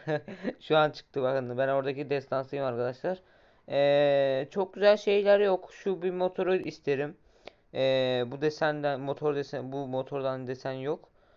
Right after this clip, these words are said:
Bunu isterim. Çanta deseni, yani çantam çok var ama yine çıkabilir. Garanti ödülden, ilk garanti ödülden büyük ihtimal bu saçı verecek. Çünkü herkese bu saçı vermiş. Baktım,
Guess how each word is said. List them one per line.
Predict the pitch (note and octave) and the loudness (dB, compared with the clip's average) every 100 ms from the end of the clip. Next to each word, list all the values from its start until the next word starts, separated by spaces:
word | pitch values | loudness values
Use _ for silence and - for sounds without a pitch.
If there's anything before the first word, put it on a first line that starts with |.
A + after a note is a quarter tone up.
| _ - | _ -10
Bunu | D3 | -4
isterim. | F#3+ F#3 E3+ D#3+ D#3+ D3+ _ - | -4 -2 0 2 0 -2 _ -12
Çanta | - D#3+ D3+ E3 | -4 -2 -2 -6
deseni, | D#3 D#3+ E3 D#3+ | -6 -6 -8 -4
yani | D#3 C#3+ | -4 -4
çantam | C#3+ E3+ D#3 E3 | -2 -4 -2 -4
çok | D#3 E3 D#3+ | -2 -4 0
var | D3+ | 2
ama | E3 E3 | 2 0
yine | D#3 D3+ D#3 | -4 -4 -6
çıkabilir. | - - D3+ C#3+ C3 D3 _ _ _ _ - | -8 -6 -4 -4 -6 -8 _ _ _ _ 0
Garanti | D#3+ F#3 G#3 G#3+ | 6 8 6 2
ödülden, | G#3 G3+ G3 | 0 -2 0
ilk | G3 G3+ | 0 2
garanti | G#3 G#3 G3 | 4 4 4
ödülden | G3 F#3 G3 F3+ | 0 2 0 0
büyük | G3+ G3 | -2 -2
ihtimal | F3 F#3 | 0 2
bu | E3 | 2
saçı | F3 F3 F#3+ | -4 -2 4
verecek. | E3+ D#3+ E3 | 4 4 -4
Çünkü | E3 F3+ | -4 4
herkese | F3+ F3+ D#3+ E3 | 4 4 -4 -4
bu | |
saçı | D#3 E3 - E3 | -4 -6 -2 0
vermiş. | D3+ C3+ C3+ - | 0 -2 -4 0
Baktım, | C3+ - C#3 C#3 | 0 -2 -12 -12